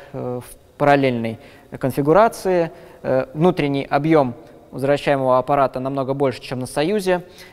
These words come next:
Под центральным креслом находится люк для перехода в функциональный грузовой блок. Это вызывало большие споры, потому что люк пришлось делать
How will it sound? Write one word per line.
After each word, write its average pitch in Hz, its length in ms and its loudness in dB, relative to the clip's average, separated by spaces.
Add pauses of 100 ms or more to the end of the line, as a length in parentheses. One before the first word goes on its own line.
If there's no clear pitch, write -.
Под 180 180 4
центральным 156 460 2
креслом 170 440 0
находится 156 560 0
люк 170 380 2 (100)
для 143 220 2
перехода 147 540 0
в - 60 -6
функциональный 143 540 -4
грузовой 131 420 2
блок. 131 340 2 (280)
Это 139 600 2
вызывало 139 540 2
большие 143 360 0
споры, 190 380 2
потому 135 380 -4
что - 160 -6
люк 175 240 -2
пришлось 143 420 -2
делать 147 460 2